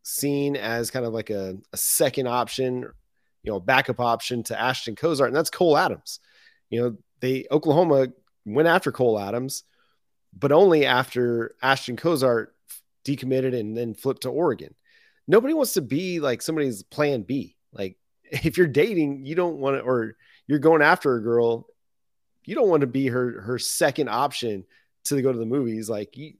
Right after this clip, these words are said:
you wanna be priority number one. And I think that's true. Like, and, and I get Micah Tease, you know, didn't feel like Oklahoma had an opp-,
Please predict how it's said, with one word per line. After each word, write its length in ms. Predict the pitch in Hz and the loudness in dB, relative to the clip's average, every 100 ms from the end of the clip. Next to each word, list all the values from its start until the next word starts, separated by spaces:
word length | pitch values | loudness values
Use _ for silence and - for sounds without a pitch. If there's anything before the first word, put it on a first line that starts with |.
| - | -14
you 160 | 139 | -2
wanna 160 | 247 185 | 2 2
be 120 | 160 | 0
priority 440 | 143 165 156 151 151 | 0 0 2 2 0
number 200 | 139 143 | 2 2
one. 320 | 185 139 98 _ - - - | 0 -2 -4 _ -20 -16 -2
And 260 | 160 165 - - | -2 -2 -8 -6
I 60 | |
think 140 | 165 339 | -4 0
that's 160 | 262 | -2
true. 440 | - 285 254 135 101 | -2 -2 -2 -2 -2
Like, 240 | 135 131 120 _ _ - | -2 -2 -6 _ _ -8
and, 80 | |
and 180 | 165 175 | -2 0
I 60 | 214 | 0
get 300 | 160 240 165 | 0 -2 -2
Micah 240 | 165 170 | -2 -4
Tease, 520 | 151 190 185 180 - - | -4 -4 -4 -6 -10 -12
you 120 | 139 | -6
know, 60 | 131 | -6
didn't 380 | 113 151 165 - | -2 -4 -4 -8
feel 380 | - 156 156 147 | -2 2 4 4
like 340 | 131 117 - _ _ _ - | 2 -2 -8 _ _ _ -8
Oklahoma 440 | 139 147 151 143 | -4 0 0 0
had 200 | 127 135 | 0 -2
an 80 | 131 | 0
opp-, 220 | 127 127 | -2 -4